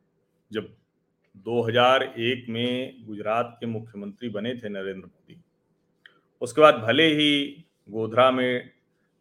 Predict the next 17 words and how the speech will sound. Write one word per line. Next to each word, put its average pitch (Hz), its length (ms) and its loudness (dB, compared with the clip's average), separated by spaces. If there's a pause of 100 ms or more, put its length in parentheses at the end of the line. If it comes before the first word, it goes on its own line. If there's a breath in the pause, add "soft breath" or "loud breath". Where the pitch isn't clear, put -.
(140)
ट्रेन 117 240 0
में 117 180 -2
कार 113 240 0
सेवकों 113 460 -6
को 113 120 -8
जलाना 101 420 -6
और 143 140 -6
उसके 110 260 -14
बाद 107 160 -6
गुजरात 101 380 -8
दंगे, 95 360 -18 (140)
उसकी - 260 -10
वजह 156 300 2
से 202 300 -6 (1120)
भले 151 180 4
ही 196 120 6
चर्चा 175 720 0